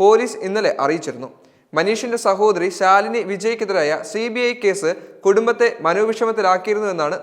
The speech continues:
നിഗമനം. ജാർഖണ്ഡിൽ സർക്കാർ സർവീസിൽ ഉദ്യോഗസ്ഥയായിരുന്ന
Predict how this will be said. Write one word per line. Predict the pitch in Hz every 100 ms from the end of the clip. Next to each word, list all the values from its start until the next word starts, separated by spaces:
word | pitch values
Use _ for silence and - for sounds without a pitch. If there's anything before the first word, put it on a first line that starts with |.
| 165
നിഗമനം. | 160 147 123 - - _ _ _ 139
ജാർഖണ്ഡിൽ | 190 233 262 254 262 -
സർക്കാർ | 185 175 240 240 233
സർവീസിൽ | 220 214 208 208 175
ഉദ്യോഗസ്ഥയായിരുന്ന | 170 202 208 214 226 196 170 156